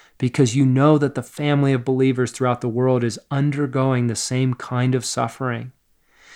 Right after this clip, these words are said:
If we are to interpret our lives, to understand the times, we must recognize the unseen war being waged for our soul as a man,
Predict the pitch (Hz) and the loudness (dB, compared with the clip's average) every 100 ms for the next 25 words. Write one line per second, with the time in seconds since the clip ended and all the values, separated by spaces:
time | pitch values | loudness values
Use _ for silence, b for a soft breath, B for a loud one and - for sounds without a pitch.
0 | B B B 123 139 151 165 160 165 135 | B B B -2 6 8 8 6 4 2
1 | 120 135 131 139 135 127 113 110 110 131 | 2 0 0 0 0 0 0 -2 -4 -8
2 | - - - _ - - 143 - 143 147 | -18 -20 -20 _ -12 -6 -6 -4 0 2
3 | 160 165 156 - 139 127 123 120 - 113 | 2 0 -2 -2 -2 0 0 -2 -6 -6
4 | 110 107 110 - - b b b 135 143 | -6 -8 -12 -16 -20 b b b 4 4
5 | 139 - 120 117 127 139 151 135 123 117 | 4 -2 -8 -4 -2 -2 -4 -4 -2 -2
6 | 117 - 110 123 _ - 127 139 147 147 | -4 -6 -8 -10 _ -4 0 2 0 -2
7 | - 135 131 123 117 113 123 120 107 113 | -4 -2 0 0 0 0 2 2 0 -2
8 | 110 107 101 101 113 131 110 101 - - | -2 -4 -6 -4 4 4 4 -2 -10 -8
9 | 120 110 107 107 - - 127 107 95 - | -4 0 -2 -2 -6 -2 0 0 -2 -6
10 | 117 117 113 120 117 104 101 | -4 -2 0 0 -2 -4 -10